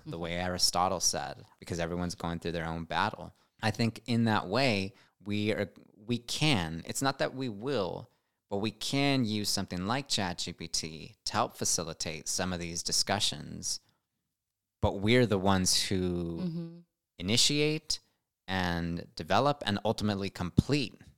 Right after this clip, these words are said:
Speaker 1: those discussions. So it, i-, in, in summary, it is just to say that I wouldn't expect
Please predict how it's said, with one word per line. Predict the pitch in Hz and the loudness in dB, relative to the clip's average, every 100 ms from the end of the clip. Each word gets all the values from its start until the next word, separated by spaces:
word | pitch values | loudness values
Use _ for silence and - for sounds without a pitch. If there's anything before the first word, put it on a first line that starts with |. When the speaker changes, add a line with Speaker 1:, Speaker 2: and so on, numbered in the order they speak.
| _ | _
Speaker 1:
those | 87 82 78 | -4 -4 -2
discussions. | 82 - 76 - - 69 | 0 0 0 -4 -4 -2
So | - 139 | 4 4
it, | 139 120 - - - | 4 0 -12 -20 -6
i-, | 135 - | -4 0
in, | 131 | 0
in | 127 117 | 2 2
summary, | - 127 120 107 | 4 6 8 6
it | 104 | 6
is | 98 | 4
just | 110 - | 2 2
to | |
say | - - 98 92 90 | 4 6 6 6 4
that | 85 82 82 - - - _ - | 2 2 0 -6 -16 -20 _ 0
I | 107 | 4
wouldn't | 110 127 | 6 6
expect | 123 - - 104 - | 4 0 2 2 2